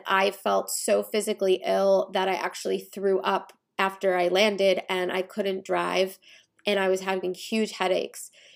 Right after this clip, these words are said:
And, uh, I had to run a whole retreat. So I had the spiritual healer come and, like, work on me because I was so unwell. Um, and then things like that would happen. I would get home from, from working in my career,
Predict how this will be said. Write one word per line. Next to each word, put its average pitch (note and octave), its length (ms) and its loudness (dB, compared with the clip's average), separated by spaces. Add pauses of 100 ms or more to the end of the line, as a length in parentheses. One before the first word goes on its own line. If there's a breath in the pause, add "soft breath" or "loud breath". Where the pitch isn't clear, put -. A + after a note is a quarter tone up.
(160 soft breath)
And, F#3 500 2
uh, F#3 260 -2 (360)
I F#3+ 400 2
had G3+ 140 -4
to G3+ 120 -4
run G3 220 -2
a F#3+ 60 -2
whole G3+ 200 0
retreat. F#3+ 540 -2 (220)
So F#3+ 480 2
I F#3+ 80 0
had F#3+ 180 -2
the F#3 80 -2
spiritual G3 480 -2
healer F#3+ 300 2
come F#3 400 -2
and, F#3 100 -4
like, E3+ 180 -4
work F#3 280 0
on F#3+ 200 2
me G3 220 0
because F#3 320 -4
I F3 80 -2
was F3 160 -6
so F3+ 540 0
unwell. F3+ 680 -2 (640 loud breath)
Um, F#3 480 0 (480)
and G#3 220 2
then G#3 320 2 (420)
things A3+ 240 0
like A3+ 200 4
that G#3+ 140 2
would G#3 120 4
happen. G#3 280 -2
I F3+ 60 0
would F3+ 160 0
get F#3+ 120 0
home A3 340 -4
from, G3 320 -4 (120)
from F#3 340 -4 (100)
working G3+ 480 -2
in F#3+ 260 -4
my F3+ 160 -2
career, F#3 560 2